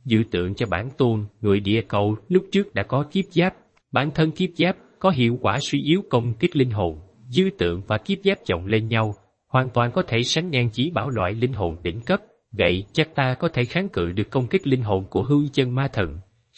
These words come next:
Phân thân kim giác cự thú có tinh thần tháp, cũng rất tự tin, dùng thân phận huyết vân điện chủ Lan Bạc thì chắc không đến mức làm mất uy danh của huyết vân điện chủ. La Phong âm thầm đưa ra quyết định, bảo vật này đích xác đã tới vừa đúng lúc,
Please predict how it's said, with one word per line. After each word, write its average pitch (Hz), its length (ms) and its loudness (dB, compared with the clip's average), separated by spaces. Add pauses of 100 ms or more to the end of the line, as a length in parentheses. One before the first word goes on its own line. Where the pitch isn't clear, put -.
(120)
Phân 165 180 0
thân 160 220 2
kim 165 200 0
giác 180 280 -4
cự 95 180 0
thú 156 320 0
có 156 240 -2
tinh 131 180 0
thần 85 280 -4
tháp, 170 200 -4 (360)
cũng 113 240 0
rất 190 160 0 (140)
tự 90 260 -2
tin, 131 220 2 (300)
dùng 123 220 0
thân 147 200 -2
phận 104 240 -4
huyết 185 260 0
vân 143 180 0
điện 92 260 -2
chủ 147 200 -2
Lan 123 240 -4
Bạc 87 200 -2 (220)
thì 107 180 0
chắc 127 180 -4
không 113 180 -2
đến 131 180 -2
mức 202 220 -6
làm 78 240 -2
mất 147 140 -6
uy 135 240 4
danh 117 300 0
của 104 100 -2
huyết 165 260 0
vân 113 160 0
điện 76 220 -2
chủ. 78 240 -2 (480)
La 120 180 0
Phong 127 240 -2
âm 117 180 -2
thầm 92 240 -4
đưa 110 120 2
ra 101 260 -4
quyết 180 180 -4
định, 73 140 0 (400)
bảo 123 160 4
vật 120 240 0
này 110 280 0
đích 170 160 4
xác - 340 -4
đã 127 140 0
tới 170 220 2
vừa 92 300 2
đúng 160 180 0
lúc, 226 160 2